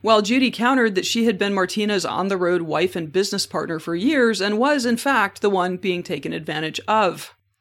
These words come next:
In nineteen ninety-two, Martina ran out of patience for the legal expenses of taking this to court and agreed to a settlement. Terms are private, but Judy did get the Aspen house they built together. It was the smallest of the three houses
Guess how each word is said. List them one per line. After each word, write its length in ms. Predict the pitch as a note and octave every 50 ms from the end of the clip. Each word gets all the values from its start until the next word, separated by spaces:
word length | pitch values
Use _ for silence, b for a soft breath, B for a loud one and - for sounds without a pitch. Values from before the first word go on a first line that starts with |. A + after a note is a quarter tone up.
| _ _ -
In 140 | - G3 G3
nineteen 300 | G3+ G#3 G3+ G#3+ A3 G#3
ninety-two, 640 | G3+ G3+ G3 G3+ F#3+ - - C#4 C#4+ C#4 C#4+ C#4 -
Martina 480 | - G3+ G3+ G3 - A3+ A3+ A3+ G#3+
ran 220 | F#3 F#3 F3 F3+ F3+
out 120 | F3 E3
of 140 | E3+ C#3+ -
patience 520 | - F3 F3 E3+ - A3 G#3 - - -
for 140 | - - F#3+
the 100 | E3+ F3
legal 300 | F3 F3 F3+ F3 F3+ F3
expenses 600 | E3+ - - - F3+ E3+ - - F3+ F#3 F3 -
of 200 | - F#3+ F3 -
taking 320 | - F#3 F3 - E3+ E3
this 120 | D#3+ D3+ -
to 100 | - D#3+
court 400 | - - F#3+ F#3 F#3 - - - -
and 100 | F#3 F#3
agreed 380 | F#3+ - F3+ E3+ F3 D#3+ D3 -
to 360 | - - E3 D3+ D3+ D3 -
a 60 | -
settlement. 680 | D3 - - F#3 F#3 F3+ E3 E3 F3 E3 - - - - - _ _ _ -
Terms 240 | - F#3+ F3+ E3+ G3+
are 40 |
private, 460 | G3 - C4 B3+ B3+ A#3+ B3 G#3+ - - _ _ _ _ _ _ _ _ -
but 120 | A3 G#3+
Judy 240 | A3 A#3+ B3 B3 A#3+
did 180 | G3 G#3 A3 F3+
get 120 | G#3+ G3 G#3
the 120 | F#3 D3+
Aspen 340 | D3 D#3+ E3 - - F3 F3
house 260 | D#3+ F3 E3 D#3+ - -
they 120 | E3 E3
built 220 | D#3 G3+ G3 - -
together. 500 | - F#3+ F#3+ F#3 F3+ F#3 F#3 F3+ E3+ D3+ E3 -
It 60 | F3+
was 160 | E3+ E3+ E3
the 80 | - F#3
smallest 600 | - - A3+ G3 F#3 D3+ D3 D3+ D3+ - - -
of 120 | D#3 D#3
the 80 | D#3 D#3
three 200 | - - D#3 E3
houses 460 | D#3+ - D#3 E3 E3 F3 F3 E3+ -